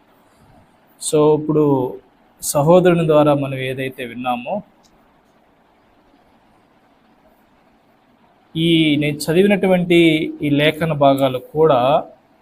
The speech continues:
విశ్వాసానికి రిలేటెడ్గా మనం చూడొచ్చు. యోబు ఎలాంటి జీవితాన్ని జీవించాడో,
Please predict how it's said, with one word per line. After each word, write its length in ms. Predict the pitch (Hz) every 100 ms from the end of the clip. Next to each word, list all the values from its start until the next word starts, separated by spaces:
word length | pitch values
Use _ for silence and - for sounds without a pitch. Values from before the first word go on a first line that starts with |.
| _ _ _ _ _ 135
విశ్వాసానికి 1400 | 143 147 - 196 196 196 175 165 165 170 165 160 139 - - _ _ - - 139
రిలేటెడ్గా 840 | 135 156 180 180 175 156 139 160
మనం 340 | 151 131 120 -
చూడొచ్చు. 400 | 123 113 110 - - _ _ _ _ - - _ _ - _ _ _ _ _ _ _ - - _ _ _ _ _ _ _ _ _ _ _ _ _ _ _ _ _ _ _ _ _ - -
యోబు 880 | 151 220 226 247 233 208 165 - - - _ _ _ _ _ -
ఎలాంటి 480 | 156 156 180 208 202
జీవితాన్ని 540 | 170 190 190 175 160
జీవించాడో, 840 | 139 156 160 151 147 147 156 180